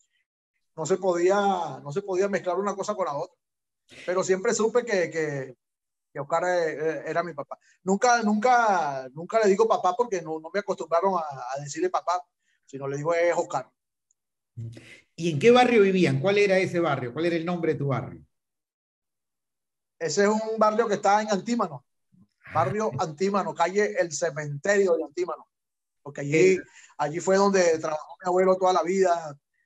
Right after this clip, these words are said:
Speaker 1: eh, como se-, sepulturero, sepulturero de, de, de, de todos los, eh, vecinos que fallecían, eh, eh, a los alrededores, él se encargaba de, de sepultarlos allí en el cementerio. Es por eso se fundó el Cementerio General de Antímano.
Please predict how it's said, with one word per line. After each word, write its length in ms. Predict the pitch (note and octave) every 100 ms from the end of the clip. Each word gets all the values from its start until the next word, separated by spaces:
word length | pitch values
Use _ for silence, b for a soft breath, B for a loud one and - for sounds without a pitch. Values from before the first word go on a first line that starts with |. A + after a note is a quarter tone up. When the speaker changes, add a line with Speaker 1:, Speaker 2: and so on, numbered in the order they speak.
| -
Speaker 1:
eh, 220 | B2+ C#3 C#3+
como 400 | C#3+ C#3+ C#3+ C#3
se-, 200 | D3 D3 -
sepulturero, 920 | - D#3+ D#3 D3+ D3 D#3 E3+ F3+ F3
sepulturero 640 | D#3 D3 C3 - D3 E3 E3+
de, 100 | D3
de, 340 | C#3 C3+ C3+ _ _ -
de, 140 | B2+ _
de 160 | C#3 C#3+
todos 240 | E3+ F#3+
los, 200 | G3+ E3
eh, 220 | D3+ C3+ -
vecinos 640 | - - G#3 G#3 F#3 - _ _ _ _ _
que 140 | D#3+
fallecían, 640 | D#3+ D#3 D#3 D#3 G3+ G3+ F3+
eh, 540 | D#3 D3+ C#3+ D3+ D3 -
eh, 240 | C#3+ C#3
a 160 | C#3 C#3
los 180 | D3+ D3
alrededores, 720 | D3 D3+ D#3 G3 G#3+ F3+ D3+
él 100 | D#3
se 120 | E3+
encargaba 420 | F3+ D#3+ D3+ D#3 E3+
de, 200 | D#3+ C3+
de 80 | C#3+
sepultarlos 760 | D3+ - C3+ _ D#3 D#3+ E3+
allí 200 | C#3+ D3
en 80 | E3
el 80 | E3
cementerio. 460 | C#3+ C3+ C3 A#2+ _ _ _ _
Es 120 | C3+
por 100 | F#3
eso 160 | F3+ F#3
se 120 | F#3+
fundó 300 | E3+ D#3+ E3
el 60 | E3+
Cementerio 720 | G3 E3+ D#3+ E3+ G3 F#3 D#3
General 400 | C#3 D#3+ D#3 D#3
de 80 | F3
Antímano. 380 | - D3+ C#3